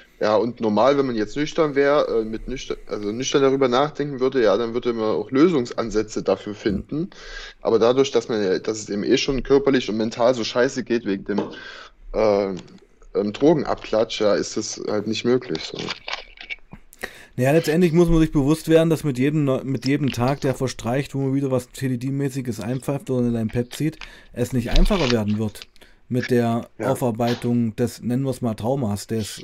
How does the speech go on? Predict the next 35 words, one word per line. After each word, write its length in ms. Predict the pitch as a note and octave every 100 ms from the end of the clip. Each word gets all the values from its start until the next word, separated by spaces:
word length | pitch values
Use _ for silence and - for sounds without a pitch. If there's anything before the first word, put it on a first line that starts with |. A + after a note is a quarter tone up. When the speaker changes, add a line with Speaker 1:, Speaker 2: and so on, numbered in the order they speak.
| -
Speaker 2:
Zusammenbruchs 580 | - A2+ B2 A#2 B2+ -
der 60 | A2
Beziehung. 540 | G#2 - F3 C3 G2 - - - - - -
Ja? 260 | G#2+ A#2+ C#3+ - -
Und 300 | - C3+ B2 A#2+ G#2
du 180 | B2 B2+
bist 220 | C#3 D#3
ja 60 | D3+
ein 80 | A#2+
fitter 240 | D#3 C#3
Junge, 260 | B2 D#3 A#2+
das 140 | F#2+
merke 260 | A#2+ C#3 B2
ich 120 | G2+
ja. 240 | G2 G2+
Ich 140 | G2 -
meine, 360 | A#2+ A#2+ A2+ - - - -
eigentlich 920 | - D3 F3 E3 - C#3+ B2 - - - - -
wünschst 560 | A2 A2+ D3+ F3 - -
du 140 | B2+
es 180 | A#2+ -
dir 160 | A#2 G2+
ja, 260 | G#2 G2+ F#2+ -
dass 200 | A#2 G#2
du's 160 | - A2+
endlich 460 | - C3+ - A#2 G#2
mal 220 | G#2+ G#2+
faced, 640 | - C3 A2 G2+ - - - - -
dass 180 | B2 A#2+
du 60 | A#2
dich 180 | G#2
endlich 400 | B2+ B2+ - A2
dem 160 | C3 A#2
mal 160 | G#2 G2+
stellst. 640 | - C3+ G#2 - -